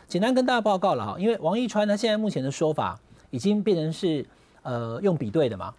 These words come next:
就是说我用想的，我用看的，我用去走的。那明显五一九的这个哈，就是小草的行动，在北平东路都是男生，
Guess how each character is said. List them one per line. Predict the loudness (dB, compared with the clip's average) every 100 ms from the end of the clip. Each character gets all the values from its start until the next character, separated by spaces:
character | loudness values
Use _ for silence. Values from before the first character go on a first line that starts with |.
| _ _ _
就 | 0
是 | 2
说 | 4 4
我 | 4
用 | 2
想 | 0 -2 -2 -2
的， | -4
我 | 0
用 | 0 -2
看 | -2 -2 -4
的， | -2
我 | 0
用 | 2 2
去 | 0
走 | -2 -6 -8
的。 | -14 -18 -20 -20 -6
那 | -4 -2
明 | 0 2
显 | 2 0
五 | 0 -2
一 | -2 0
九 | -2 -2
的 | -6 -6
这 | -6 -4
个 | -6 -6
哈， | -10 -10
就 | -8
是 | -8 -6 -6 -8 -12 -20 -8
小 | -2 -2
草 | -2 -6
的 | -8
行 | -8 -2
动， | -2 -2 -6 -20
在 | -4 0 0 0 -4
北 | -8 -6
平 | -2
东 | 0 0
路 | 0 -2
都 | 0 2
是 | 2
男 | 0 -2
生， | 0 0